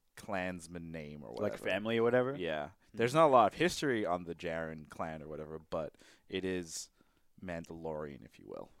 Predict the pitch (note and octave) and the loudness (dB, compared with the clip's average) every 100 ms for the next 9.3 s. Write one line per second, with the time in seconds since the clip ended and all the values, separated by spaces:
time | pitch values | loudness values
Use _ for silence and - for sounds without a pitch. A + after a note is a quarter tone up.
0 | - - F#3+ F3 D#3+ C#2+ C#3 D3 G#2 - | -20 -14 -2 0 2 0 -2 -4 -8 -8
1 | G#2+ - - F3 D#3+ E3 F3 F3+ F#3 - | -8 0 8 10 10 8 6 6 4 2
2 | G3+ F#3+ D#3+ E3+ D#3 D#3+ G3 D3 D3 B2+ | 4 4 2 -4 0 2 0 2 4 6
3 | C3 _ _ _ _ C3 A#2+ G2+ G2+ _ | 4 _ _ _ _ -6 -2 -2 -4 _
4 | - B2+ D3 C#3+ B2+ B2 A#2+ G#2+ G#2+ G#2 | -4 2 2 2 2 4 6 4 0 -6
5 | A#2 G2+ F#2 F#2 - A2+ G#2 F#2+ G2 F#2 | -6 -2 -2 -4 -8 -8 -4 0 0 0
6 | - - G2+ G#2 G2 G2 F#2+ F#2 F2+ F2+ | -4 -10 -10 -8 -6 -4 -4 -6 -8 -8
7 | F#2 F#2 E2+ E2 - G2 F#2 F2 D#2+ D#2 | -10 -8 -8 -10 -10 -10 -10 -10 -10 -10
8 | F#2 D#2+ D#2+ E2+ D#2 - E2+ E2+ - E2 | -10 -8 -6 -6 -6 -12 -12 -12 -14 -12
9 | E2+ D#2+ - | -10 -12 -14